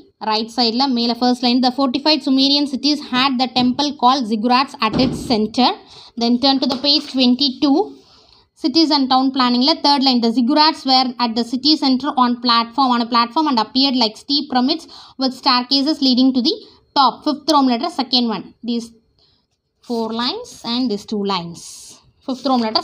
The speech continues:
second one answer. Third one, Hammurabi Code is an important legal document. Explain. Page number twenty-two. Turn to the page twenty-two. The Hammurabi's law code இருக்கு இல்லையா? These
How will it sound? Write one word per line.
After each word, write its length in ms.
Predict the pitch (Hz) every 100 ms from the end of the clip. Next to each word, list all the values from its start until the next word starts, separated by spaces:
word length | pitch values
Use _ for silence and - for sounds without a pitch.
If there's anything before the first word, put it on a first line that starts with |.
| 277
second 200 | 254 233
one 80 | 208 190
answer. 280 | 196 202 - - - _ _ _ - _ _ _ _ - _ _
Third 200 | 285 269 233
one, 100 | 165 - _
Hammurabi 460 | 277 294 349 339 339 -
Code 200 | 320 302
is 60 | 285
an 60 | 269 262
important 540 | 262 311 302 330 330 277
legal 280 | 277 269 302 233
document. 400 | - - 269 320 262
Explain. 520 | 240 - - 240 190 202
Page 140 | 269 269
number 160 | 302 247
twenty-two. 640 | 254 254 285 254 285 208 - - _ _ - - -
Turn 200 | - 247 247
to 60 | 240
the 60 | 240
page 180 | 285 330
twenty-two. 520 | - 220 226 233 247 170 - _ _ _ _ _ - _ - _
The 80 | 247 247
Hammurabi's 600 | 254 277 285 262 294 277 262
law 120 | 254 247
code 160 | 277 254
இருக்கு 160 | 262 285
இல்லையா? 180 | 339 175 - - _ _ _ _ 220
These 180 | 240